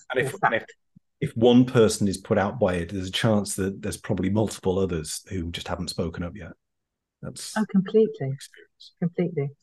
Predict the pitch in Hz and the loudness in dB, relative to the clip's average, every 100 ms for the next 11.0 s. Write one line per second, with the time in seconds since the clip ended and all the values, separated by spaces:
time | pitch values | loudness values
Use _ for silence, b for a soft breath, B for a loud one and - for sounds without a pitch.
0 | _ _ _ _ - 151 151 156 208 214 | _ _ _ _ 4 4 4 4 6 8
1 | 208 208 151 135 165 165 113 98 185 - | 8 8 6 8 8 8 6 4 0 -2
2 | - 110 - 101 - 101 127 - - 113 | -10 -8 -6 -6 -4 2 2 2 -2 0
3 | 113 117 117 113 - 123 113 - 156 - | 2 2 0 0 2 2 2 4 4 6
4 | 208 196 87 - - 110 90 95 - 92 | 4 4 2 -2 -4 -2 -2 -2 -4 -2
5 | 131 131 110 104 - 110 92 92 - - | -4 -4 -6 -6 -6 -4 -4 -6 -12 -8
6 | 95 90 - 90 92 - 95 87 - 95 | -6 -6 -8 -8 -8 -6 -6 -6 -4 -6
7 | - - 92 92 104 - 104 92 87 _ | -6 -12 -12 -12 -10 -4 -2 -2 -8 _
8 | _ _ - 101 87 - 104 - 92 90 | _ _ -2 -2 -2 -4 -4 -2 -4 -4
9 | - 87 B B B - - 175 139 131 | -8 -12 B B B -6 4 6 6 8
10 | 131 127 127 127 - 160 156 - 135 131 | 8 8 8 4 0 0 0 0 0 0